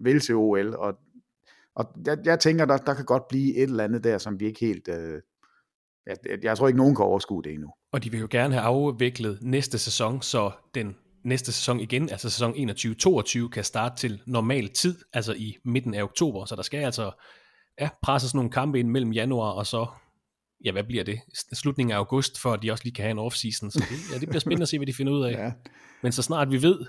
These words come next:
Speaker 2: hvornår free agency bliver skudt i gang, så skal vi nok få stillet skarpt på de kontraktløse spillere i off-season. Vi skal nok også få kigget på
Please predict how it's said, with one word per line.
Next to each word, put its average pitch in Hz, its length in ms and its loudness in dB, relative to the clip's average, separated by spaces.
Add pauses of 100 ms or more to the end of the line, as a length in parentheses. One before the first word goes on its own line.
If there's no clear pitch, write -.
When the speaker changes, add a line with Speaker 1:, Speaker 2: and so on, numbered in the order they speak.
(140)
Speaker 2:
hvornår 135 440 4
free 143 260 2
agency 131 300 0
bliver 117 140 -2
skudt 113 200 -2
i - 20 -6
gang, 120 160 -2
så 139 80 -2
skal 147 120 -4
vi 143 40 2
nok 143 140 4
få 139 60 -4
stillet 123 220 -2
skarpt 131 300 -2
på 135 60 -2
de 117 120 -4
kontraktløse 123 640 -2
spillere 135 320 -2
i 117 60 -2
off-season. 120 420 -2
Vi 113 60 -4
skal - 180 -4
nok 123 100 -2
også 123 120 -4
få 127 60 -6
kigget 135 320 -2
på 127 240 -2